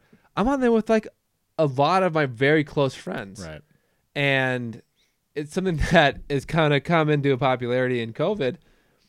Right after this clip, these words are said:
Speaker 1: Have you ever heard of, um, uh, Jack,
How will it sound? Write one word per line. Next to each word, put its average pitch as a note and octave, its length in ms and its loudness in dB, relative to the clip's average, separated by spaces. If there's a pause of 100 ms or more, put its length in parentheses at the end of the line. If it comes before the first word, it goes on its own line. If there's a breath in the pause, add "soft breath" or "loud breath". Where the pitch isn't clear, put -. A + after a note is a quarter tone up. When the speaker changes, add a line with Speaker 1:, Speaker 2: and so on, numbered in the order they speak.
Speaker 1:
Have C3 100 -6
you F3+ 240 0
ever D3+ 160 0
heard D#3 160 2
of, C3+ 240 -2
um, A2 540 -10 (1040)
uh, G2+ 540 -16 (280)
Jack, B2+ 640 -14